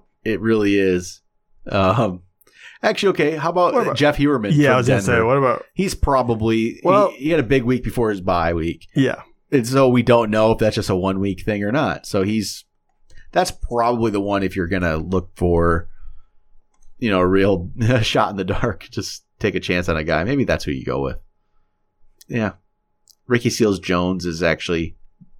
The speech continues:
Speaker 1: decent if you need some points 'cause he probably gets targets. Not all, he doesn't do anything much, but yeah, nobody else there at tight end.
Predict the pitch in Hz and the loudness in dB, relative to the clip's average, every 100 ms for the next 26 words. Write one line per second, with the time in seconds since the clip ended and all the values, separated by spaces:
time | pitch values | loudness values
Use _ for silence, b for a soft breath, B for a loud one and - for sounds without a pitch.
0 | - 107 98 - 98 90 98 92 90 85 | -8 -6 -6 -2 -2 -2 -6 -2 -2 -2
1 | 85 - 85 87 - 85 87 - 82 85 | -6 -4 -4 -4 -6 -8 -6 -4 0 2
2 | 92 104 107 117 - 123 123 135 - - | 2 0 -2 -4 -2 -2 0 -2 -6 -18
3 | _ _ _ _ _ _ 104 87 76 64 | _ _ _ _ _ _ -2 0 -2 -2
4 | 107 101 85 64 - 98 87 76 76 73 | -2 -2 -4 -10 -6 -2 -2 -4 -8 -6
5 | 71 - - 67 - _ _ _ _ _ | -6 -8 -8 -8 -10 _ _ _ _ _
6 | _ 104 92 90 _ 135 120 98 85 82 | _ -6 -6 -6 _ 0 2 2 2 0
7 | 87 82 - 80 85 82 | -4 -4 -4 -4 -4 -6